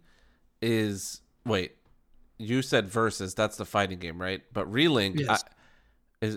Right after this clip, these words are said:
Speaker 1: is it called Relink? That's the R P G
Speaker 2: Mm-hmm.
Speaker 1: one? Okay.
Speaker 2: Yeah.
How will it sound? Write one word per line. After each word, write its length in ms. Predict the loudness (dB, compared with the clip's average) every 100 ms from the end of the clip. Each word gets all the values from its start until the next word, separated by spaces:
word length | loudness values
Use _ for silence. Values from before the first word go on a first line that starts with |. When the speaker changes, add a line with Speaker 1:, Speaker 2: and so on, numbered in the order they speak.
| -4
Speaker 1:
is 140 | -8
it 40 |
called 240 | -4 -4 -4
Relink? 440 | -4 -4 -4 -4
That's 260 | -2 -2 0
the 100 | 2
R 160 | 4 8
P 180 | 10
G 120 | 10 8
Speaker 2:
Mm-hmm. 100 | 2
Speaker 1:
one? 140 | -2
Okay. 260 | -2 -2 -4 -8 _ -20 -20 _
Speaker 2:
Yeah. 180 | 2 2